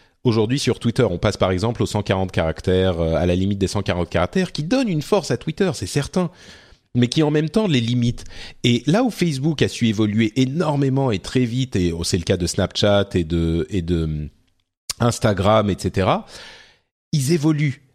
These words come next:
parce que il, il se, il y a différents stades de développement et, et il y a différents besoins à ces différents stades. Twitter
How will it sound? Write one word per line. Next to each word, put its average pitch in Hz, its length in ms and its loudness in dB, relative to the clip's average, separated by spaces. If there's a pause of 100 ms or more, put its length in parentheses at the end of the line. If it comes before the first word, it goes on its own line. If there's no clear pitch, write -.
(120)
parce - 220 0
que 165 380 2
il, 110 340 -2
il 120 140 0
se, - 120 0
il 117 180 -4
y 110 60 4
a 101 40 2
différents 135 420 0
stades 120 440 0
de 101 100 -2
développement 92 720 -2 (460)
et, 101 240 2 (140)
et 87 680 0
il 135 100 -8
y 113 60 2
a 104 60 0
différents 120 360 0
besoins 131 440 0
à - 20 -4
ces - 140 -4
différents 98 320 -2
stades. 202 360 -2
Twitter 185 500 0